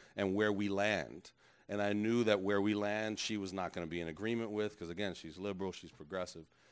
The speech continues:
Anyway, I was so in, like, kind of focused and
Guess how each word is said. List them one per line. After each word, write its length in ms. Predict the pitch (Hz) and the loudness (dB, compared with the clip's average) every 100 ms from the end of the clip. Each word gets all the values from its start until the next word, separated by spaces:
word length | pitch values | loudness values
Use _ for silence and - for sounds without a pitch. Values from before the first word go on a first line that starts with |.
| - - _ _ - | -20 -20 _ _ -10
Anyway, 460 | 127 143 113 95 92 _ _ - - _ _ _ - | -4 0 2 0 -2 _ _ -20 -20 _ _ _ -2
I 100 | 135 | 2
was 140 | 170 | 4
so 400 | - 156 147 123 | 4 6 6 6
in, 120 | 104 95 - - | 2 0 -8 -8
like, 240 | 95 80 - - | -6 -6 -10 -20
kind 220 | - 127 113 | -8 -4 -4
of 60 | |
focused 480 | - 120 120 113 - | 4 4 6 2 2
and 320 | 92 87 82 | 0 0 -4